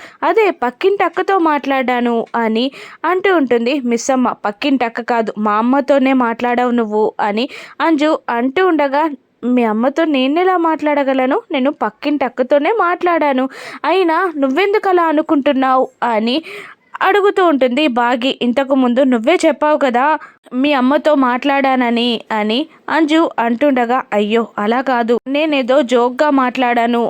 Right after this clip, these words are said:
అని అంటుండగా, "నన్నే మోసం చేస్తున్నావు నువ్వు" అంటూ అలికి వెళ్ళి కూర్చొని బాధపడుతూ ఉంటుంది అంజు. ఇక అంజు మాటలని పట్టించుకోవద్దని పిల్లలు ముగ్గురు మిస్సమ్మతో అంటుండగా, "అసలు నాదే తప్పు.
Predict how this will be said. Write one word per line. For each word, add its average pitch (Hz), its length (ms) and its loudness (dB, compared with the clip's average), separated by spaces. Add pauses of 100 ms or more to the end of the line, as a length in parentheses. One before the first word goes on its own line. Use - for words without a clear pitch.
అని 214 240 0 (140)
అంటుండగా, 294 600 0
"నన్నే 247 420 2
మోసం 277 380 2
చేస్తున్నావు 254 560 0
నువ్వు" 220 360 0 (300)
అంటూ 226 380 -2 (520)
అలికి 320 380 2
వెళ్ళి 277 320 0
కూర్చొని 294 520 0
బాధపడుతూ 285 720 0
ఉంటుంది 233 380 0 (100)
అంజు. 233 340 0 (120)
ఇక 262 240 -2 (760)
అంజు 330 360 2
మాటలని 311 520 2
పట్టించుకోవద్దని 254 1160 0
పిల్లలు 247 420 0
ముగ్గురు 233 400 0
మిస్సమ్మతో 226 640 0 (140)
అంటుండగా, 220 600 0 (100)
"అసలు 226 300 -2
నాదే 220 440 0
తప్పు. 233 340 -4